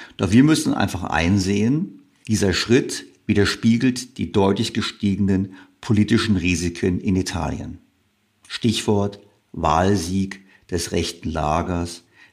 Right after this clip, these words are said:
bei den Wahlen am fünfundzwanzigsten September. Moody's sieht, ehrlich betrachtet, fundamentale Gründe für höhere Zinsen. Und dennoch kauft die E Z B, ohne sich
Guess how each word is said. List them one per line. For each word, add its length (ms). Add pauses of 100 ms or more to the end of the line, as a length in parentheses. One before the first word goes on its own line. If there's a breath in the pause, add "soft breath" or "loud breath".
bei 140
den 220
Wahlen 360
am 100
fünfundzwanzigsten 840
September. 540 (1900 loud breath)
Moody's 540
sieht, 460 (800)
ehrlich 280
betrachtet, 760 (420 soft breath)
fundamentale 840
Gründe 680 (240 loud breath)
für 160
höhere 340
Zinsen. 560 (1000 loud breath)
Und 160
dennoch 320
kauft 300
die 100
E 80
Z 240
B, 420 (500)
ohne 320
sich 520